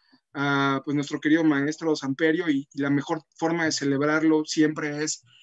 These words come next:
leyéndolo. Ahí están sus libros. Hay un libro nada más del que quiero hablar muy brevemente, que es Maravillas Malabares, un libro que se publicó en España por Cátedra,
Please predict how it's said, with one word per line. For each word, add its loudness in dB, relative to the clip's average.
leyéndolo. 0
Ahí -4
están -4
sus -8
libros. -4
Hay -2
un -2
libro 0
nada 2
más 0
del -4
que -10
quiero 0
hablar 0
muy 0
brevemente, -4
que -4
es -8
Maravillas 2
Malabares, 0
un 0
libro 2
que -10
se -6
publicó -4
en -2
España -2
por -6
Cátedra, -2